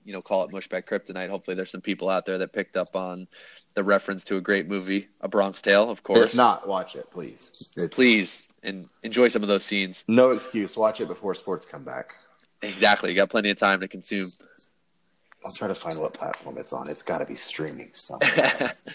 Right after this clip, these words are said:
Speaker 1: But, uh, but Mush, obviously, you know, the, the, the inner circle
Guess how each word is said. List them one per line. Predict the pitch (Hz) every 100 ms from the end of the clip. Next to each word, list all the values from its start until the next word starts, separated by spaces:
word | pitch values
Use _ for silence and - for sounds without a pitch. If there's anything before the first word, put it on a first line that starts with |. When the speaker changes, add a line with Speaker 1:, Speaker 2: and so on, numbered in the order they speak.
| - - - - _
Speaker 1:
But, | 110 110
uh, | 107 104 95
but | 113
Mush, | 131 135 131
obviously, | 120 110 110 - 110 107 107 -
you | 107
know, | 101 98
the, | 101 98 95 -
the, | 104 98 92 -
the | 104
inner | 95 107
circle | 98 107 104 101 98 98